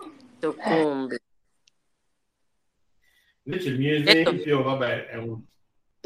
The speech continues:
Speaker 2: una cosa personale. Facciamo una, fa-, faccio io una domanda a Carmelina. Vabbè, Paola sa a cosa mi riferisco, perché mi è successa una cosa s-,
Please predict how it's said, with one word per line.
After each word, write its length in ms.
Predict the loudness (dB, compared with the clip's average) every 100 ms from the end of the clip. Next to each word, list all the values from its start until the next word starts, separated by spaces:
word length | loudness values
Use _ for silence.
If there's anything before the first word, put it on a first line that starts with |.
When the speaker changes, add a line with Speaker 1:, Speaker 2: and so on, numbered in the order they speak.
| -18 _ -12
Speaker 2:
una 180 | -10
cosa 280 | -2 -2 -2
personale. 460 | -4 -8 -6 -6 -6
Facciamo 280 | -4 -2 0
una, 260 | -2 -4
fa-, 240 | -8 -16 -16 _ _
faccio 240 | -10 -4
io 100 | -2
una 100 | 0
domanda 300 | -2 -4 -6
a 40 | -6
Carmelina. 420 | -6 -6 -8 -12 _ _ _ _ _ _
Vabbè, 260 | -8 -4 0
Paola 380 | 6 8 8 4
sa 200 | 4 4
a 40 | 4
cosa 160 | 0
mi 120 | 0
riferisco, 640 | 0 0 0 0 0 -2 -8
perché 160 | -6
mi 120 | -6 -6
è 60 |
successa 400 | -8 -8 -6 -6
una 140 | -6 -6
cosa 280 | -6 -6
s-, 160 | -10